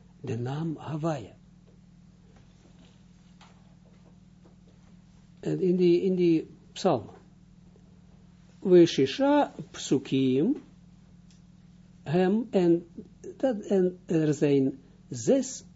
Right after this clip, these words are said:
versen, min hashamayim, vanaf de woorden min hashamayim, uit de hemel, nee, min, vanaf, eh, achttien, hashamayim misaprim, vanaf,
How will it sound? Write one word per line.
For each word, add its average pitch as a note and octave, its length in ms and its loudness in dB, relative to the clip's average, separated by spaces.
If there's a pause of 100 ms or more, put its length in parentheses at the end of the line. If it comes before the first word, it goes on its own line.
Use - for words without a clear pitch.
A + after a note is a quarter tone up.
(240)
versen, C#3+ 800 0 (1800)
min F3+ 340 8
hashamayim, C#3+ 800 2
vanaf D3 500 0 (200)
de C3+ 160 0
woorden C3 640 0
min E3 180 6
hashamayim, C3+ 800 -2 (100)
uit C#3+ 320 0
de B2+ 60 -2
hemel, E3 640 0 (760)
nee, C#3 220 -2
min, D3+ 480 8
vanaf, E3+ 580 4 (760)
eh, D3 160 -4 (100)
achttien, C#3+ 500 -6
hashamayim D#3 720 2
misaprim, B2+ 800 -6
vanaf, - 420 -6